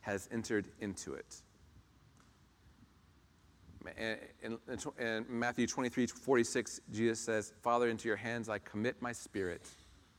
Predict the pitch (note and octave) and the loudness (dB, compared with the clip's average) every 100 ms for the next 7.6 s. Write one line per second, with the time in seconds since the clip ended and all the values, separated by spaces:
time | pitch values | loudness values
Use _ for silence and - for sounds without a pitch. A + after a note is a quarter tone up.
0 | - - - - A2+ A2 - B2 A#2+ A2+ | -20 -20 -20 -6 -2 -2 0 6 6 4
1 | A2+ A2 G2 E2+ E2+ E2 - - E2 - | -2 -4 -4 -4 -6 -8 -10 -14 -16 -20
2 | - - - - - - - _ - - | -20 -20 -20 -20 -20 -20 -20 _ -20 -20
3 | - - - C3+ F#3 G3 D3+ D3+ B2 A#2+ | -20 -4 2 6 8 8 8 6 6 10
4 | E3 D#3 D#3+ C3+ C#3 C3 C3 A#2 - D3+ | 10 10 8 8 8 6 2 -2 -2 4
5 | C#3 C3+ - A#2 - C3+ B2+ C3+ - B2+ | 6 6 2 -6 -2 2 6 4 4 2
6 | A2+ G#2+ G2+ G2+ - - - - - - | 4 4 4 0 -4 -20 -20 -20 -20 -20
7 | - - - - A#2 | -20 -20 -16 -6 -6